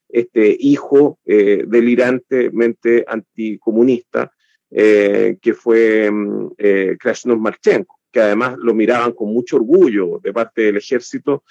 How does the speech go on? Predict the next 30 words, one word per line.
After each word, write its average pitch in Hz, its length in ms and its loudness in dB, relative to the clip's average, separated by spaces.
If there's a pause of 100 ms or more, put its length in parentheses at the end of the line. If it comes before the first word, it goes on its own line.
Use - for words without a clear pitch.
(240)
y 107 140 2
de 101 80 4
ahí 113 200 4
viene 123 420 2
ese 107 320 -2
fa-, - 240 -8
ese 107 340 -4
apodo 110 720 2 (100)
que, - 280 -14 (100)
que 92 140 -8
trajo 107 460 -2
lugar 98 340 -2
también 104 320 -6
a 101 80 -4
otras 104 300 -6 (200)
conversaciones, 98 680 -2 (680)
de 101 200 -2
que 104 80 0
lo 101 100 2
apodaran 107 400 2
el 90 140 0
príncipe, 190 600 0 (180)
porque - 280 -8
su 117 140 -10
padre, 113 720 0
eh, 92 140 -4
tenía 110 360 2
una, 101 1040 -2
eh, 85 720 -4
te-, - 300 -2